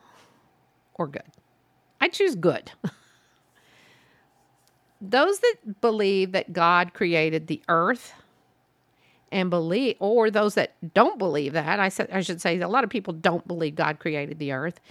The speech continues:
and they believe that natural physical process formed our planet and earth was created.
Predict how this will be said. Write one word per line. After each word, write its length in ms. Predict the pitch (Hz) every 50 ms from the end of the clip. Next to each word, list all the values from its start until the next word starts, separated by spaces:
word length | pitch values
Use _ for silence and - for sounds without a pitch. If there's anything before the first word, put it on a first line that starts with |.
| - - - - - _ -
and 160 | 247 277 277
they 100 | 269 277
believe 400 | 262 277 269 254 247 247 247 226
that 140 | 233 - -
natural 340 | 202 196 202 - - 226 208
physical 560 | - - 180 185 185 180 - - 185 180 175
process 1000 | - - - - 190 - - 208 180 175 160 147 147 - - - - - - _ - - - _
formed 460 | - - 240 277 294 285 277 269 240
our 120 | 226 214 214
planet 460 | - - 190 175 165 151 - 82 - _ _ _ _ _ _ _ _ - -
and 180 | 208 190 165 - -
earth 260 | - 226 254 254 -
was 220 | - 220 226 208 -
created. 800 | - - - 220 220 196 175 170 180 165 156 139 117 90 -